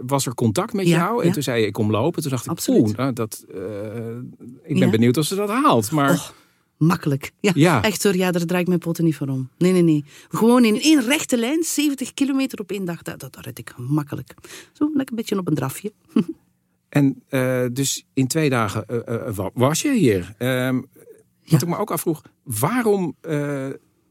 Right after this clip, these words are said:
Speaker 1: woon je dan f-, in het oosten, vlakbij Duitsland waarschijnlijk?
Speaker 2: Ja, ja, ik ga je zeggen, Chris, dat is omdat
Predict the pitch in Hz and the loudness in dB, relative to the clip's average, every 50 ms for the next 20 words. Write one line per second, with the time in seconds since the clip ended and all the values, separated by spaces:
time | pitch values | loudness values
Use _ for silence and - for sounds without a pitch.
0 | _ _ _ - 113 113 135 156 175 170 156 135 143 139 139 131 - - - - | _ _ _ -12 -6 -4 -2 -2 0 0 0 0 0 0 0 -2 -2 -6 -10 -12
1 | - - _ - 135 127 123 - - 127 180 202 196 - 190 170 - - - - | -16 -12 _ 0 2 2 2 0 -2 -4 -2 -2 -4 -4 -6 -8 -8 -10 -12 -12
2 | - - 165 147 139 - - 135 127 127 117 117 120 113 127 180 226 - - 226 | -8 -6 -4 -4 -4 -4 -4 -4 -4 -4 -4 -4 -4 -4 -4 -4 -4 -6 -8 -8
3 | 208 202 202 185 - 214 208 214 247 254 - - _ _ _ _ - 277 302 262 | -10 -10 -10 -12 -12 -10 -8 -6 -6 -8 -8 -10 _ _ _ _ 4 4 4 2
4 | - - _ _ - 196 196 220 233 302 330 330 269 262 - - 254 240 226 208 | -2 -10 _ _ -4 2 4 4 6 6 4 4 2 0 0 2 2 4 4 4
5 | 185 247 262 262 285 269 233 - - - 254 233 - 214 202 226 220 240 226 214 | 4 2 2 2 2 0 0 -2 -4 -2 -2 -2 0 -2 -2 -2 0 0 0 0
6 | 208 202 202 190 | 0 0 -2 -4